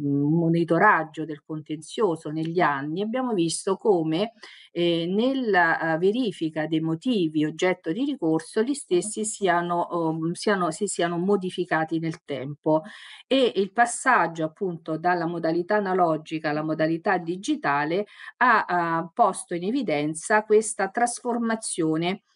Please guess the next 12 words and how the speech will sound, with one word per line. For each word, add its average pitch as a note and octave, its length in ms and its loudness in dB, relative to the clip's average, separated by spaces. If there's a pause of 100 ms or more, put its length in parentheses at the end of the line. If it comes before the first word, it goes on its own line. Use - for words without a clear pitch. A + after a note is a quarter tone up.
(240)
per C4+ 160 0
quanto A3+ 320 0
riguarda G3+ 400 2
in A3 160 0
particolare, A3+ 1040 0
eh, F3+ 500 0
un A3+ 200 0
argomento G3 800 0
che F#3+ 360 2
nella D3 420 -2
modalità D#3+ 540 0
analogica F3+ 840 0